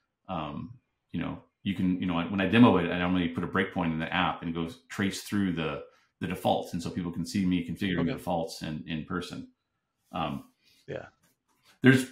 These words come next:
Speaker 1: one more piece of Aspire I wanna make sure that we talk about. We've talked about, uh,
Speaker 2: Yes,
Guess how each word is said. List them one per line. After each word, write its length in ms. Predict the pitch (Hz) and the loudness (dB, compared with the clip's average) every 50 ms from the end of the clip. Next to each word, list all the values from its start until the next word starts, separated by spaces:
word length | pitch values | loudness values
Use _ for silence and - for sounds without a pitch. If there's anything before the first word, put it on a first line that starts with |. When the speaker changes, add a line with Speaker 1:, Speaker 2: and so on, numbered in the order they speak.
| - _ - | -12 _ 0
Speaker 1:
one 260 | - 117 135 202 262 | 4 6 8 10 10
more 120 | 269 240 - | 10 8 8
piece 180 | 190 220 196 - | 6 4 4 2
of 80 | 160 | 2
Aspire 340 | 135 123 - - 131 131 120 | 0 2 6 8 8 10 10
I 40 | 110 | 8
wanna 140 | 110 110 113 | 8 8 6
make 120 | 110 104 | 4 4
sure 140 | - 120 110 | 2 0 0
that 60 | 101 | 0
we 80 | 98 90 | 0 2
talk 240 | 98 92 92 - | 4 4 4 4
about. 300 | - 85 78 71 73 87 | 2 0 0 -2 0 0
We've 140 | 92 104 117 | 0 0 4
talked 240 | - 127 117 - - | 6 6 6 6 6
about, 420 | 110 110 107 101 101 98 - - | 6 8 8 8 8 4 2 -2
uh, 320 | 98 92 87 85 85 82 82 | 0 0 2 2 2 2 0
Speaker 2:
Yes, 160 | 85 82 - | -2 -2 -4